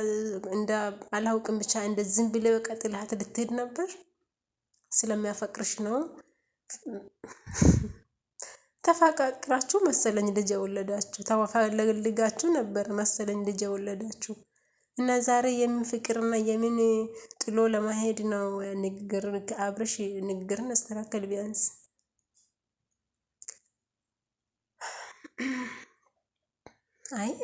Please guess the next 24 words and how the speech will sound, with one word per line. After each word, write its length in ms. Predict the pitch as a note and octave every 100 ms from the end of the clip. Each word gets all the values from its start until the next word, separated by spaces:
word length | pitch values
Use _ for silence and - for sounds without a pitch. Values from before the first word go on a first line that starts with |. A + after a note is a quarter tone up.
| A4+ D#4
አንድ 220 | G#3 A3+ A3+
ሰው 160 | E4 F4
ተፈላልጎ 680 | A3 A3 G3+ F#3+ F#3 F#3 G3 A#3 C4 C4 _ -
ተፈቃቅሮ 760 | - A#3 A3+ F#3+ G3+ - - F#3+ G#3 C#4 C#4 C#4 - _
ተስማምቶ 720 | - C4 - G3+ F#3 F#3+ F#3+ - A#3+ B3+
ተግባብቶ 720 | B3 A#3+ A3+ G#3 G3 G3 - B3+ D4+ - _ _ -
ነው 180 | A3+ A3+
አይደለም 340 | A3+ D4+ F#4+
እንደ 140 | D4+ A#3+
ትዳር 280 | A3+ G#3+
የሚመሰረተው። 800 | G#3 G3+ G3+ G3+ G3+ G3 F#3+ G#3+ A3 _ _ _ _ _ _ _ _ _ _ _ _ _ -
ከዛም 340 | G#3+ G#3 A#3
በኋላ 380 | G#3+ G3+ - A3 D4+ F4+ C#4+ - - _ _ _ A3
ልጅ 320 | A#3 C#4 B3
የሚባል 480 | B3 A3+ G3+ G#3 G#3
ነገር 320 | G3 G3 C4+ -
አንድ 260 | A3 G#3+ G#3
ወንድና 420 | G3 G#3 A3 G3 G3 F#3+
ሴት 200 | F#3+ -
ሳይግባቡ 720 | - G#3+ G3 F#3 F3+ F3 - F3+ - -
መግባባት 680 | G#3 G3+ G3 F#3 F#3 F#3+ G#3
የሚባል 400 | G3+ F#3+ G3+ F#3+
ነገር 280 | F#3+ G#3 A#3+
አለ። 260 | G#3 F#3